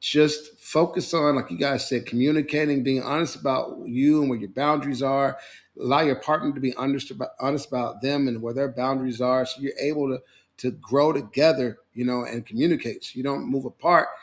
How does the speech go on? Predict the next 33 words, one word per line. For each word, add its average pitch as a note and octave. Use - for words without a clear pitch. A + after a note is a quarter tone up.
And F3+
accept F#3+
that F#3+
some F#3+
days G#3
it F#3+
ain't G#3+
gonna A3
be A3+
great. G3
You F#3+
won't G3+
be A3+
happy. A3
So G#3
what? G#3
You D#3
know F3
what F3+
I -
mean? G#3+
You -
got F3+
a F3+
partner, F#3+
and C3
partnership E3
is B2
about, C3
it's B2
about D3
the C3+
duration. C3